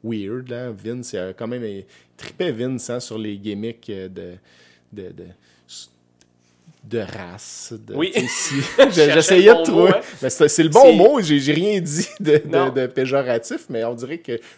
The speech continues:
Speaker 1: qu'on marche sur des œufs.
Speaker 2: Le gars,
Speaker 1: Donc,
Speaker 2: non, c'est parce que c'est un Afro-Américain.
Speaker 1: Ouais.
Speaker 2: Donc, c'est un voodoo.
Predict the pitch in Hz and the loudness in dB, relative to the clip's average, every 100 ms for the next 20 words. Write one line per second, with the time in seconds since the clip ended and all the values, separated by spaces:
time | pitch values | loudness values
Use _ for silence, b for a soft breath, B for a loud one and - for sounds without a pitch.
0 | - 107 120 127 - 117 127 113 98 95 | -10 -8 -6 -8 -10 -12 -8 -8 -8 -10
1 | 101 139 139 139 175 196 156 151 127 - | -8 -2 -2 0 0 0 -2 -2 -6 -6
2 | 139 139 143 - 123 110 - 127 117 - | -4 -4 -6 -10 -8 -8 -10 -12 -12 -16
3 | 165 240 _ _ _ 101 95 117 120 127 | -18 -18 _ _ _ -12 -10 -8 -4 -4
4 | 151 147 - - 117 113 107 104 | -4 -10 -16 -14 -14 -14 -16 -20